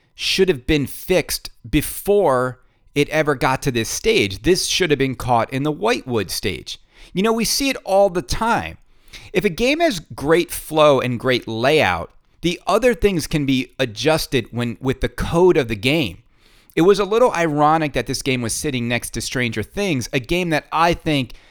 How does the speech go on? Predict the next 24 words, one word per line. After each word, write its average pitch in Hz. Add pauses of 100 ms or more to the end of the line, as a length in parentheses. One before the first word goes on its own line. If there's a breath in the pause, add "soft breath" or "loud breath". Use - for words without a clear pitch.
(160 soft breath)
shoots -
much 175
better 147
than 117
Rick 117
and 110
Morty. 92
It 156
does. 151
I 156
know 220
it's 247
a 165
fan 156
layout, 117 (340 soft breath)
but 160
it's -
much 175
more 190
rewarding 143
to -
shoot 190 (400)
Stranger 135
Things. -